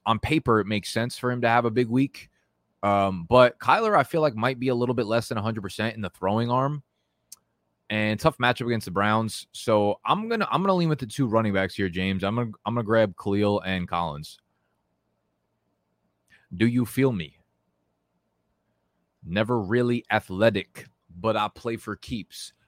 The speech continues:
Do you feel me? Uh, <sighs> just got an offer on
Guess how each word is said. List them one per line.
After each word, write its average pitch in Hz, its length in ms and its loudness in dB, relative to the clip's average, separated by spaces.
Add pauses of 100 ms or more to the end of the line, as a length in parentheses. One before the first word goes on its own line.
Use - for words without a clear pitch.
(220)
Do 113 140 0
you 110 260 0
feel 113 520 -4 (360)
me? 92 320 -2 (1700)
Uh, 110 880 4 (800)
<sighs> - 800 -20
just 101 240 -8
got 101 180 4
an 92 120 0
offer 101 600 -2
on 87 720 -4